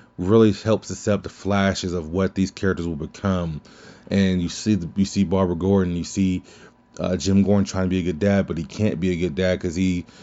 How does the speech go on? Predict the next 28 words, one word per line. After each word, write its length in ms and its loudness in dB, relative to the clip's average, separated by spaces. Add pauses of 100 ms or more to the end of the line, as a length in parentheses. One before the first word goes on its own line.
(140)
just 160 -10
took 160 0
over 160 2
commissionership. 1000 -4
You 140 -10
see, 520 2 (640)
uh, 300 0 (100)
Alfred 720 2 (720)
fully 760 4
embracing 840 0
him 200 0
as 160 -2
Bat-, 480 0
Bruce 280 -2
Wayne 200 2
as 120 -4
Batman, 800 2 (840)
but 140 6
also 340 6
letting 260 4
him 140 4
know 180 4
that, 180 0
"Dude, 220 -2
you 80 -6
still 240 0
need 220 -4
to 140 -8